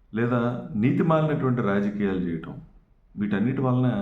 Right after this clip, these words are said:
రాజకీయ వ్యవస్థ భ్రష్టు పట్టిపోయింది. గౌరవం అనేది రాజకీయ నాయకుడు అంటే విలువ లేనటువంటి పరిస్థితికి వచ్చేసింది. అందరూ అలా ఉన్నారంటే అందరూ అలా ఉన్నారని కాదు, మెజారిటీ పీపుల్ అలాగే ఉన్నారు. అందుకనే ఈరోజు రాజకీయం అని అంటేనే ఒక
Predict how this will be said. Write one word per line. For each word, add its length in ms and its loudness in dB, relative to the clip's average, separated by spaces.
రాజకీయ 380 -2
వ్యవస్థ 240 -4
భ్రష్టు 280 -4
పట్టిపోయింది. 500 -2
గౌరవం 320 0
అనేది 300 -2
రాజకీయ 400 -2
నాయకుడు 300 -4
అంటే 160 -4
విలువ 200 0
లేనటువంటి 440 -4
పరిస్థితికి 480 -12
వచ్చేసింది. 520 -8
అందరూ 320 2
అలా 120 4
ఉన్నారంటే 480 0
అందరూ 260 4
అలా 220 2
ఉన్నారని 420 0
కాదు, 120 0
మెజారిటీ 520 2
పీపుల్ 240 -2
అలాగే 300 -2
ఉన్నారు. 260 -6
అందుకనే 420 0
ఈరోజు 360 0
రాజకీయం 640 -2
అని 160 -2
అంటేనే 380 -2
ఒక 140 -8